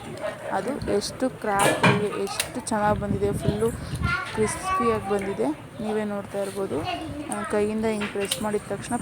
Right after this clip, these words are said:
ಪಟ್ ಪಟ್ ಅಂತ ಮುರಿತಾ ಇದೆ. ನಿಪ್ಪಟ್ಟು ಮಾತ್ರ ಸೂಪರಾಗಿತ್ತು, ಸೂಪರ್ ಟೇಸ್ಟಿಯಾಗಿತ್ತು. ನೀವು ಮನೇಲಿ ಟ್ರೈ ಮಾಡಿ.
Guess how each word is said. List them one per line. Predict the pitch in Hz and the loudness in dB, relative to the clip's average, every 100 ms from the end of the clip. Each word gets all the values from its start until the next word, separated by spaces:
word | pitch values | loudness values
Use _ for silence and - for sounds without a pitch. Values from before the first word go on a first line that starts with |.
| - | 0
ಪಟ್ | 190 185 196 196 - | -2 -2 -8 -6 -2
ಪಟ್ | 202 - 208 | -4 -2 -4
ಅಂತ | 202 202 | -2 -4
ಮುರಿತಾ | 202 202 - 196 196 | -2 -4 -2 -2 0
ಇದೆ. | 208 277 - 807 381 - - - - - - - - 330 370 381 370 392 440 453 - - - - - - - - - - | -2 -4 -6 -8 -8 -10 -10 -12 -14 -12 -12 -8 -2 0 4 10 12 12 12 10 4 -4 -8 -10 -8 -2 0 0 -2 -4
ನಿಪ್ಪಟ್ಟು | - 202 240 233 233 | -2 4 4 4 4
ಮಾತ್ರ | 220 208 | 2 2
ಸೂಪರಾಗಿತ್ತು, | - - 214 208 196 196 214 | 0 0 2 2 2 -4 -4
ಸೂಪರ್ | - 208 - 202 - | -4 -4 0 0 4
ಟೇಸ್ಟಿಯಾಗಿತ್ತು. | 208 208 - 214 202 196 196 240 | 2 2 2 4 4 0 -2 -2
ನೀವು | 226 220 208 | 0 0 0
ಮನೇಲಿ | 202 202 202 202 | -2 -2 -2 0
ಟ್ರೈ | 196 196 | 0 2
ಮಾಡಿ. | 196 196 | 4 6